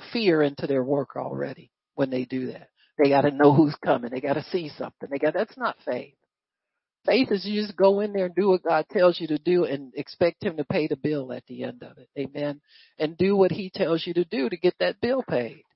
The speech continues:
Amen. So there are many times you will be confronted with needs, with obligations, with all of these things, and the resources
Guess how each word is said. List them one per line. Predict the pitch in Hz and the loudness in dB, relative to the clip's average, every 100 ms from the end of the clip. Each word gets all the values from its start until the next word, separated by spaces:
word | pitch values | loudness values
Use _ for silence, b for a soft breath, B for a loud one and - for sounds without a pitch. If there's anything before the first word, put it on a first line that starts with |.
| - | -6
Amen. | 160 170 202 294 - _ _ _ _ _ _ _ _ _ _ _ _ - - - - | -4 0 0 -2 -10 _ _ _ _ _ _ _ _ _ _ _ _ -20 -20 -18 -2
So | - 220 | 6 8
there | 220 220 | 10 10
are | 208 | 8
many | 202 208 262 320 294 | 4 2 2 4 0
times | - 233 220 262 170 151 156 | 0 0 2 2 0 -2 -4
you | 190 226 | -2 0
will | 220 | 2
be | 196 214 - | 0 -4 -4
confronted | 220 208 190 208 254 - 151 156 180 _ _ _ _ _ | -6 -6 -2 0 0 0 0 0 -2 _ _ _ _ _
with | 165 170 - | 0 0 -2
needs, | 147 180 214 233 269 311 - - - _ _ _ _ - | -10 -6 -4 -4 -4 -4 -6 -14 -18 _ _ _ _ 2
with | 175 160 - - | 2 2 -2 -2
obligations, | 165 160 302 - 160 220 - 269 277 294 - - _ _ - | 0 0 -4 -2 -2 -2 -2 -6 -6 -10 -16 -20 _ _ 2
with | 185 - | 2 4
all | 180 311 277 | 6 6 6
of | 185 | 4
these | 185 180 - | -2 -4 -6
things, | 247 254 240 233 - - | -4 -2 -4 -10 -14 0
and | 196 208 | 0 2
the | 196 | 0
resources | 214 302 - 202 202 208 214 | -2 -6 -6 0 0 0 -6